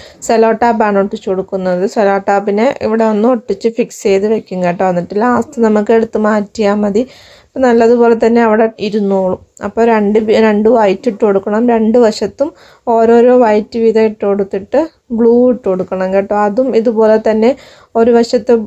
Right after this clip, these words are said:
രണ്ട് വശത്തും ഓരോരോ ബ്ലൂ വീതം ഇട്ട്, ബ്ലൂ ബീഡ് ഇട്ട് കൊടുക്കണം കേട്ടോ. പിന്നെ വ-, പിന്നെ ഇട്ട് കൊടുക്കേണ്ടതെന്ന് പറഞ്ഞാൽ ഗോൾഡ് ബീഡാണ്. അപ്പം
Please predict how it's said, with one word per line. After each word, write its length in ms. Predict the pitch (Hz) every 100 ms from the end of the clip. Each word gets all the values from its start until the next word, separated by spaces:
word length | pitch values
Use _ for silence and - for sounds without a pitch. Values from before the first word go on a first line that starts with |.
| -
രണ്ട് 280 | 214 233 247
വശത്തും 600 | 240 233 214 262 311 302
ഓരോരോ 380 | 226 226 226 247
ബ്ലൂ 280 | 233 220 220
വീതം 280 | 233 226
ഇട്ട്, 220 | 226 214 185
ബ്ലൂ 400 | - 214 240 247
ബീഡ് 300 | 233 226 240
ഇട്ട് 220 | 247 196
കൊടുക്കണം 460 | 185 185 180 180
കേട്ടോ. 220 | 185 185 190 - - _ -
പിന്നെ 280 | 254 254 269
വ-, 340 | 262 233 233
പിന്നെ 300 | 254 240 254
ഇട്ട് 180 | 247 240
കൊടുക്കേണ്ടതെന്ന് 720 | 214 214 226 226 226 226 233
പറഞ്ഞാൽ 480 | 226 202 202 196 208
ഗോൾഡ് 500 | 233 220 208 214 214
ബീഡാണ്. 800 | 214 202 196 185 180 247 311 _ _
അപ്പം 340 | - - 262